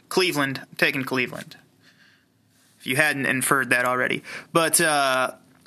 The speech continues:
Pittsburgh, Cincinnati. Pittsburgh trounces the Bungles on Monday night. Uh, how embarrassing would that be, though, if, if, if the Bungles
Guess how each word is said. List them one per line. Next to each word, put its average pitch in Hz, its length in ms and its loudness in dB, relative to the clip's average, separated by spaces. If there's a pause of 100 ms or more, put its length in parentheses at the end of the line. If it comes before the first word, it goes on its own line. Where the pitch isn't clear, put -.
(580)
Pittsburgh, 185 520 0
Cincinnati. 147 600 0
Pittsburgh 151 580 0
trounces 156 540 2
the - 80 0
Bungles 156 760 0 (240)
on 131 160 0
Monday 139 340 2
night. 131 380 0 (420)
Uh, 120 600 0 (560)
how 185 220 2
embarrassing 190 500 0
would 151 100 -2
that 196 240 0
be, 131 180 -2
though, 123 340 0
if, - 300 -6
if, - 200 -4
if - 200 -4
the 156 80 -2
Bungles 143 540 0